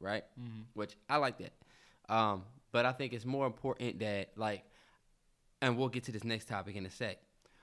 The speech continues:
Speaker 1: but I think it's important that in Black history, they also teach them about the Moors and that Moorish Empire and Mansa Musa and some of the, uh,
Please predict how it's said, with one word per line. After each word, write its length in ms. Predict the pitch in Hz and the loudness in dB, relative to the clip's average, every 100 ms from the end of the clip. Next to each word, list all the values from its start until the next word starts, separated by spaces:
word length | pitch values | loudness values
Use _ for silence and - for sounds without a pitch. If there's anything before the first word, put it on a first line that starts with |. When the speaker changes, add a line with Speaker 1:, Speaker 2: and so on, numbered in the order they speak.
| _ 117 | _ 2
Speaker 1:
but 420 | 127 110 - - _ 127 | 4 4 2 -16 _ 2
I 120 | 139 | 4
think 180 | 151 139 | 4 0
it's 120 | 135 | -2
important 440 | 117 135 135 117 113 | -2 0 2 2 2
that 240 | 104 - _ _ _ | 0 -2 _ _ _
in 220 | 170 208 | 8 8
Black 240 | 170 180 170 | 10 8 8
history, 340 | 202 165 135 | 4 4 4
they 120 | 143 | 6
also 320 | 139 151 143 | 8 6 4
teach 340 | 127 185 185 - | 0 -4 -6 0
them 160 | 135 | 2
about 320 | 120 117 117 104 | 4 4 4 4
the 60 | |
Moors 640 | 110 107 107 101 95 - - _ _ - - - _ _ _ _ _ | 2 2 2 2 -2 -8 -18 _ _ -20 -20 -20 _ _ _ _ _
and 140 | 160 160 | -2 0
that 120 | 139 | 0
Moorish 240 | 143 135 - | -2 -2 -2
Empire 460 | 135 131 127 113 | -2 2 2 2
and 160 | 107 113 | 2 2
Mansa 340 | 123 135 131 | 2 2 0
Musa 440 | 123 131 131 123 117 | 0 0 0 -2 -2
and 180 | 101 101 | -2 0
some 220 | 143 135 | 0 2
of 40 | |
the, 180 | 123 113 | 2 2
uh, 280 | 107 98 | 2 2